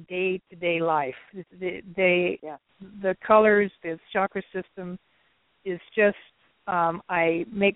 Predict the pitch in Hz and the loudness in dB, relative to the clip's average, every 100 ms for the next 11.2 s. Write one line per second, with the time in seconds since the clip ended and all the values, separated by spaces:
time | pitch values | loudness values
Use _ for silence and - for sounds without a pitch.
0 | - 208 190 175 - - 196 185 180 175 | 0 0 2 0 -2 -4 -2 4 6 8
1 | 175 - 185 175 - - 170 170 180 170 | 6 2 -6 -6 -8 -10 -6 -6 -4 -4
2 | 156 - 170 170 175 - - 170 165 175 | -2 0 0 2 2 0 -4 0 2 2
3 | - - 196 - - 285 - 254 220 208 | -2 -2 0 0 0 -2 0 4 6 8
4 | 202 196 196 196 190 180 175 196 180 190 | 6 6 6 6 4 2 2 0 4 4
5 | 185 190 202 - _ _ _ _ - 196 | 4 2 -4 -10 _ _ _ _ -6 -2
6 | 185 180 170 185 180 202 208 214 190 190 | 0 0 2 4 6 4 2 -6 -8 -8
7 | 202 - 180 180 180 180 180 196 190 - | -10 -12 -8 -4 -2 0 -2 -6 -10 -10
8 | 185 196 180 185 185 180 170 170 170 180 | -8 -4 -2 -2 -2 -4 -2 0 0 -4
9 | _ _ _ _ _ _ 170 160 160 185 | _ _ _ _ _ _ 0 2 0 -4
10 | - - 185 170 - _ - 180 165 165 | -16 -8 -4 -4 -6 _ -12 -4 0 2
11 | 160 | 0